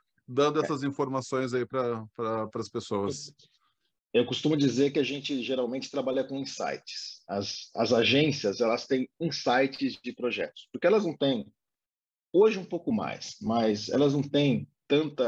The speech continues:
Speaker 2: elas não têm foco em pesquisar material, em saber o que dá, o que não dá. Elas, elas tão,
Speaker 1: Sim.
Speaker 2: elas tão lá pra criar,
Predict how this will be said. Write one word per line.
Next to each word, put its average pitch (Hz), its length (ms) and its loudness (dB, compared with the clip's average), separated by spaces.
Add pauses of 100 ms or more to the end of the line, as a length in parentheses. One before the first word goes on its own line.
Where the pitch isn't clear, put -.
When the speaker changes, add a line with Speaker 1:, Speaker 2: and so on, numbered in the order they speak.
Speaker 2:
elas 120 180 -2
não 156 80 -8
têm 208 160 -2
foco 156 560 0
em 117 100 -8
pesquisar 113 400 -4
material, 113 580 0
em 92 40 -6
saber 104 240 -6
o 107 60 -4
que 120 140 -8
dá, 98 240 0
o 90 60 0
que - 140 -10
não 104 180 -2
dá. 92 240 2
Elas, 156 640 -6 (100)
elas 139 240 -2
tão, 196 120 6
Speaker 1:
Sim. 196 80 4
Speaker 2:
elas 160 200 6
tão 196 140 4
lá 185 120 6
pra 202 140 2
criar, 180 400 2